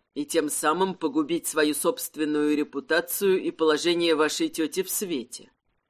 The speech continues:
Понемногу она начала понимать, что именно он ей предлагает. Она не в состоянии отказаться от такой приманки,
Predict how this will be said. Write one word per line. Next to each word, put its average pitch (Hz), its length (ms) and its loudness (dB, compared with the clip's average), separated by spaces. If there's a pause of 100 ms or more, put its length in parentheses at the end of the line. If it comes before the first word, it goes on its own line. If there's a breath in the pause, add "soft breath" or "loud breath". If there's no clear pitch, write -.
Понемногу 214 640 2
она 330 300 4
начала 302 440 0
понимать, 294 800 -2
что - 260 -6
именно 294 680 0
он 247 140 2
ей 247 200 0
предлагает. 220 920 -4 (320)
Она 302 280 2
не 349 160 4
в 349 60 -4
состоянии 285 800 0
отказаться 190 720 2
от - 240 0
такой 170 300 2
приманки, 143 760 -2